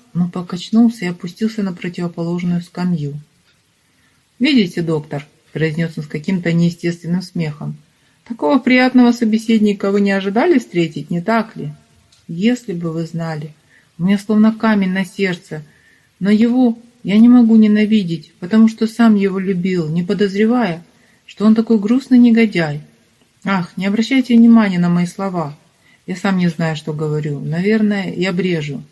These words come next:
Но почему здесь так ужасно холодно и темно?» Последовало ещё несколько невнятных слов, и он впал в беспамятство. Оно сомкнуло его красивые губы,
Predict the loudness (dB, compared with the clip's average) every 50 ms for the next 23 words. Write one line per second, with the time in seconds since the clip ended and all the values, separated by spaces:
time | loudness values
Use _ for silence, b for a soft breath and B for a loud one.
0 | _ _ _ -12 -10 -8 -8 -6 -2 0 2 2 2 2 -2 -6 -6 -8 -8 -6
1 | -6 -4 -4 -4 -4 -4 -6 -6 -4 -2 0 0 2 0 0 -2 -4 -4 -6 -6
2 | -6 -4 -2 0 0 0 -2 -4 -8 -12 b b b b b b b b b b
3 | b b _ -8 -8 -4 -2 0 0 0 0 -2 -2 0 -2 -2 -2 -2 -4 -4
4 | -4 -6 -6 -4 -6 -4 -2 -2 0 0 2 0 0 0 -2 -2 -4 -4 -8 -10
5 | -10 -8 -4 -2 -2 -2 -4 -8 _ -4 0 4 4 4 2 0 -6 -6 -6 -4
6 | -4 -6 -8 -10 -12 -14 _ -10 -10 -8 -8 -10 -12 -14 _ _ -14 -14 -14 -16
7 | _ _ _ _ b b b b b b b b b b -2 -2 -2 -2 -4 -8
8 | -10 -6 0 2 4 4 6 4 2 0 -2 -6 -8 -8 -10 -10 -8 -6 -4 0
9 | 0 2 0 0 0 -2 -4 -4 -2 -4 -4 -6